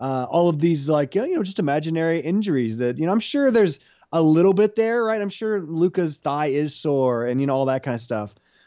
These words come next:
Um, but I would have liked to, I would have liked to maybe get, get engaged a little earlier in the,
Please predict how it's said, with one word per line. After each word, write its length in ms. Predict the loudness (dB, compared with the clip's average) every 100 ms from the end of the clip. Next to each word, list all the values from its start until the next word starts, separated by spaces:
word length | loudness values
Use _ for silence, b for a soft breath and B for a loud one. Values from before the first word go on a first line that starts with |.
| b
Um, 440 | -4 -2 -2 -2 -2
but 140 | 0
I 100 | 2
would 100 | 2
have 80 | 2
liked 240 | 2 0 0
to, 200 | -2 -2
I 100 | -2
would 100 | 0
have 80 | 0
liked 180 | -2 -2
to 60 |
maybe 180 | -4 -4
get, 460 | -2 -4 -4 -16 -6
get 140 | -4
engaged 420 | -2 -2 -2 -4
a 40 | -4
little 220 | -4 -4
earlier 320 | -2 -2 0
in 140 | 0 0
the, 180 | -2